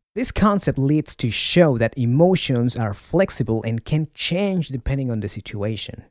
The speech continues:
There is a strong connection between emotions and language, and it can profoundly influence your emotional experiences.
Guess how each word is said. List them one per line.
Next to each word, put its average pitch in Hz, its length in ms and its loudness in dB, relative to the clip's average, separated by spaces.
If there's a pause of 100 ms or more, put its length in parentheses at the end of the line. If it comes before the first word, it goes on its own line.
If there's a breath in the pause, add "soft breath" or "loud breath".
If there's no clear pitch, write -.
There 208 100 2
is 262 120 2
a 254 60 2
strong 196 380 4
connection 160 420 2
between 139 420 4
emotions 131 800 6
and 110 220 -2
language, 95 600 -4 (260)
and 135 560 2
it 135 180 -4
can 156 280 2
profoundly 139 840 2
influence 113 580 0
your 107 120 0
emotional 104 480 -4
experiences. - 840 -8